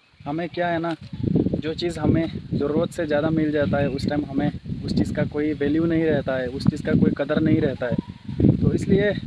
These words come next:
so finally छोटा सा वीडियो है, आप लोगों को मैं दिखा रहा हूँ, but एक चीज़ देखना यहाँ पे। तो गाइस, ये है ये चीज़ और मैं आप लोगों को दिखाना चाहता हूँ, but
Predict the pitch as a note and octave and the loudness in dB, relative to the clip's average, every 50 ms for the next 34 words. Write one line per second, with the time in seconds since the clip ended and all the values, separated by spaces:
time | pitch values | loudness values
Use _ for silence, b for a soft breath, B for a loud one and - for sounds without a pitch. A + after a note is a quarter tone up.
0 | - - - - F#3 F#3 - F3+ F3 F3+ F#3 - - - - - - - - - | 0 0 2 0 -2 -2 -2 0 2 4 6 6 6 6 6 4 2 0 -2 -6
1 | - C#3+ C#3+ D#3 D#3+ E3+ E3+ E3 D#3+ D3+ - - D#3 E3 D#3+ D#3 C#3+ C#3 C#3 - | -6 -4 -4 -4 -2 -4 -4 -4 -4 -4 -4 -2 -2 -2 -2 -2 -2 -4 -4 -4
2 | D3 D#3 - - - - - - A#2 B2+ B2 C#3 D3 D3 C#3+ C#3 - - C#3 C#3 | -2 -2 0 0 -2 -2 -2 0 0 2 2 2 2 2 0 0 0 0 -2 -4
3 | - - - - - - - - - - - - - - - - - - - - | -4 -6 -10 -10 -12 -14 -14 -16 -18 -20 -12 -6 -2 -2 0 2 2 0 0 0
4 | - D3+ - D3+ D#3 D3+ D3+ D3 C#3+ C#3+ C#3+ C#3+ C#3 - - - - - - - | -2 -2 -2 -2 -2 -2 -2 -2 -4 -6 -6 -6 -6 -8 -10 -16 -20 -20 -10 -2
5 | - - - - G#3 G#3 G#3+ A3 G#3 F3+ D#3+ E3 E3+ F3+ G3 G#3 F#3+ F3+ G3 G3 | 2 4 6 8 8 8 10 8 8 8 6 6 8 8 8 10 8 8 8 6
6 | F3+ F3 F3 F3 E3+ - - - F3 F3 F3+ E3+ - - D3+ C#3 C#3+ C#3+ C#3+ C#3+ | 6 6 6 4 2 2 2 4 6 6 6 6 2 0 2 4 4 6 6 6
7 | C#3+ C#3+ C3+ C#3+ D3+ D#3 D#3 D3 D3 D3+ D#3 D3+ D3 D#3 D3 D3 C3 - C#3+ D3+ | 4 4 4 4 4 4 4 4 4 2 2 4 2 2 2 0 0 2 2 2
8 | D#3+ D3+ - D3 C#3 - D3+ C#3+ C#3+ C#3 C3+ C#3 C3+ - - | 2 2 2 0 2 2 2 2 2 2 2 0 0 -2 -4